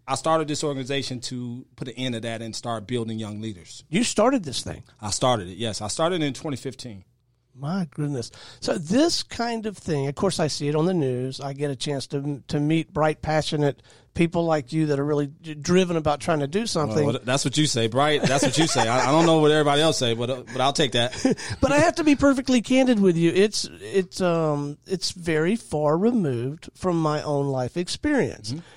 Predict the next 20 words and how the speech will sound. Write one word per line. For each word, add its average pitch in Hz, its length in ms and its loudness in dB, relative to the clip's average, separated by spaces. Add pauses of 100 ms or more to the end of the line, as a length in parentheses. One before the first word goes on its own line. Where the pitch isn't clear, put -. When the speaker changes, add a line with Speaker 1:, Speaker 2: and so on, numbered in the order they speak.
(180)
Speaker 2:
You 214 140 4
know, 190 80 4
I 170 80 4
mean, 214 160 4
we 254 80 6
didn't 180 200 2
grow 151 160 2
up 127 40 -4
wealthy 247 380 4
or 208 60 6
anything, 190 460 4
but 277 120 2
my 170 160 2
folks 147 320 -6
were 151 100 -2
teachers. 285 800 2
You 226 140 0
know, 190 160 4
we 170 140 2
never, 143 360 0